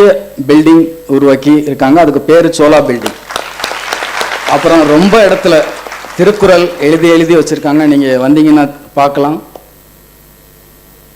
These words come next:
ஈஸ்டர்ன் நேவல் கமாண்டோட சோஷியல் மீடியா ஹேண்டில். ஆபரேஷன் சிந்தூர் நடக்கும்போது,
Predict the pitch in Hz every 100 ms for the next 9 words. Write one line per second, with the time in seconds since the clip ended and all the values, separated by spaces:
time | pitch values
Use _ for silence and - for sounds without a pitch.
0 | _ _ _ _ _ _ _ _ _ _
1 | _ _ _ - 160 - 202 170 160 160
2 | 147 143 143 143 147 - 139 127 135 135
3 | 135 - - - - - 143 131 127 123
4 | 120 175 - - - - - - - -
5 | _ - - - - - - - - -
6 | - - - 156 208 214 220 208 180 175
7 | 196 170 156 156 151 147 151 170